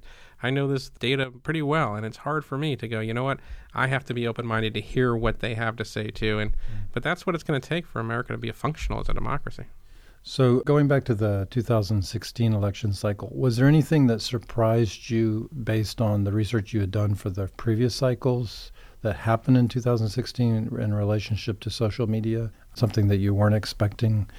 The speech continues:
Speaker 2: based on that previous research?
Speaker 1: Well, uh, a, a couple of things. I mean, uh, when we first started doing this work,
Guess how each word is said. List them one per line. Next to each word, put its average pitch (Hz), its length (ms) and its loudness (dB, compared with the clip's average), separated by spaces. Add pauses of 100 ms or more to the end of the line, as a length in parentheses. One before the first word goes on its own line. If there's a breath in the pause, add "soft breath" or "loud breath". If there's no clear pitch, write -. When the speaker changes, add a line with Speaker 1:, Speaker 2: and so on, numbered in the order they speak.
(280 loud breath)
Speaker 2:
based 104 260 2
on 101 120 4
that 101 160 0
previous 104 380 2
research? 113 600 -4 (380)
Speaker 1:
Well, 185 300 0 (480 loud breath)
uh, 170 320 -2
a, 151 180 -8
a 160 60 -4
couple 208 300 0
of 113 60 -4
things. 110 240 -6
I 123 40 -6
mean, 123 240 -8 (400)
uh, - 60 -8
when 165 340 -2
we 175 100 4
first 233 300 -2
started 147 320 -2
doing 113 180 2
this 107 180 -4
work, 110 220 -2